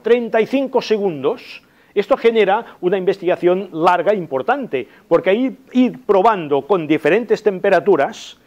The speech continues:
siempre controlando variables como es el volumen de agua, siempre, la misma cantidad de comprimido, siempre, tenemos estas dos variables controladas, y luego probar diferentes temperaturas, cronometrar,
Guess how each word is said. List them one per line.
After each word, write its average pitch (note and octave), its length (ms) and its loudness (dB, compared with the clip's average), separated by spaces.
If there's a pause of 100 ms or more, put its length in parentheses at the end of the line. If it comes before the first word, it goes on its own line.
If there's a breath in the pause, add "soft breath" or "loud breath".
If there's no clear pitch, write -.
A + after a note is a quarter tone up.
(120 soft breath)
siempre C4+ 600 0
controlando G#3 680 2
variables F3+ 580 0
como F3 220 0
es F3 100 2
el F3 180 2
volumen E3+ 640 0
de E3 120 4
agua, F3 400 2
siempre, F#3 680 2
la D#3 200 0
misma F3+ 400 -2
cantidad F3 380 0
de C#3 100 0
comprimido, D#3+ 580 -2
siempre, F3 440 -2
tenemos D3+ 300 -6
estas D3+ 300 -4
dos F#3 160 0
variables D#3 460 0
controladas, F3+ 720 -2 (300 loud breath)
y G3+ 80 0
luego A3+ 260 4
probar G3+ 260 2
diferentes G3 480 0
temperaturas, G#3+ 640 0
cronometrar, G#3 720 0